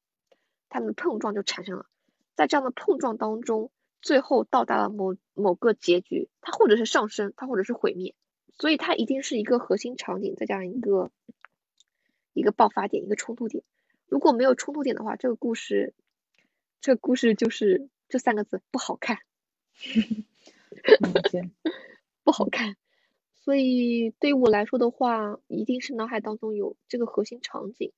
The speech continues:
Speaker 1: 然后还有就是一个核心的意象吧。比方说在结篇里面，言位的意象是十，
Speaker 2: 嗯。
Speaker 1: 所以你可以看到它的，它的这个隐喻，它都是跟石头相关的。它像个石-，它在，像一座山啊，或者它像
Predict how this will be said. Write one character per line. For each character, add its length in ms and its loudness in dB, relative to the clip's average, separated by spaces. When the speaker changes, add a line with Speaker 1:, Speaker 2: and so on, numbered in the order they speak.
Speaker 1:
然 200 -2
后 80 0
还 120 2
有 60 4
就 120 -4
是 120 -6
一 60 -2
个 200 4
核 200 2
心 140 -6
的 60 -6
意 140 -2
象 200 -8
吧。 140 -12
比 120 6
方 180 2
说 380 6
在 760 2
结 180 6
篇 200 0
里 40 0
面， 380 -2
言 240 6
位 140 2
的 60 4
意 120 4
象 180 -10
是 120 -6
十， 520 -2
Speaker 2:
嗯。 180 4
Speaker 1:
所 140 4
以 20 6
你 100 0
可 100 2
以 40 4
看 160 -8
到 100 -2
它 120 -8
的， 280 -2
它 140 -4
的 180 0
这 120 -6
个 320 0
隐 200 -4
喻， 140 0
它 140 -4
都 100 0
是 140 -8
跟 160 0
石 140 -10
头 100 -2
相 180 -12
关 140 -10
的。 100 -12
它 140 -10
像 160 -2
个 100 0
石-， 240 -8
它 140 0
在， 160 -2
像 220 -6
一 20 -14
座 120 -4
山 360 -2
啊， 240 2
或 160 2
者 100 2
它 200 -2
像 280 0